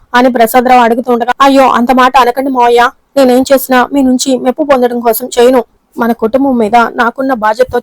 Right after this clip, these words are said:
చేస్తున్నాను" అని అవని చెప్తూ ఉండగా, "లేదమ్మా, దాని జాతకం విషయంలో నిన్ను మేము అవమానించి అనుమానించి నానా మాటలు అన్నందుకు నీ కాళ్ళు పట్టుకొని క్షమాపణ అడిగినా తక్కువే అవుతుంది" అని వేదవతి అంటూ ఉండగా, "అత్తయ్య ప్లీజ్,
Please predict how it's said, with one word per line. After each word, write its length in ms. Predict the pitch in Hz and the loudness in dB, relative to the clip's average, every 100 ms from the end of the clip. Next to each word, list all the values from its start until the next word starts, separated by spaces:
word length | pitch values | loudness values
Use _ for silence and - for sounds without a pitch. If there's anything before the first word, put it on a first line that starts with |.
| 226 | -6
చేస్తున్నాను" 420 | - 226 220 226 - _ - | -6 -4 -2 -2 -4 _ -2
అని 240 | 247 262 | 0 0
అవని 400 | - 226 226 240 - 240 | -2 -2 0 -2 -2 -10
చెప్తూ 200 | - 233 | -6 -4
ఉండగా, 320 | 214 220 - | -2 -4 -4
"లేదమ్మా, 440 | 226 220 233 220 220 _ | -4 -4 -4 -8 -12 _
దాని 240 | 226 233 214 | -4 -2 -2
జాతకం 360 | 202 247 254 | -4 -4 -6
విషయంలో 440 | 233 - 214 233 214 _ _ _ - | -6 -6 -2 -2 -2 _ _ _ -2
నిన్ను 380 | 240 233 226 - | 0 0 -2 -2
మేము 240 | 262 247 240 | -2 0 0
అవమానించి 760 | - 226 285 254 220 247 240 233 | 0 0 0 -4 -4 -4 -4 -6
అనుమానించి 640 | 240 311 240 220 240 240 - | -4 -2 -4 -4 -4 -4 -4
నానా 240 | 254 302 | -4 -2
మాటలు 340 | 269 233 269 247 | -4 -6 -4 -4
అన్నందుకు 500 | 226 226 233 247 - _ 277 | -4 -6 -2 -2 -2 _ -2
నీ 120 | 269 | -2
కాళ్ళు 280 | 254 240 277 | 0 -2 -2
పట్టుకొని 440 | 240 - 233 240 | -6 -4 -4 -4
క్షమాపణ 520 | - - 277 311 262 | -4 -4 -4 -2 -4
అడిగినా 340 | 226 226 240 - _ _ _ - | -4 -2 -4 -4 _ _ _ -4
తక్కువే 260 | - 330 | 0 2
అవుతుంది" 400 | 254 233 240 240 - _ _ | 2 0 -2 -2 -4 _ _
అని 220 | 220 240 247 | -4 -2 0
వేదవతి 540 | 226 226 240 240 247 _ | -2 -2 -4 -6 -10 _
అంటూ 180 | 220 247 | -8 -2
ఉండగా, 340 | 240 226 220 - | -2 -2 -6 -8
"అత్తయ్య 380 | 226 233 233 - _ | -8 -4 -4 -6 _
ప్లీజ్, 240 | 285 302 | -2 -2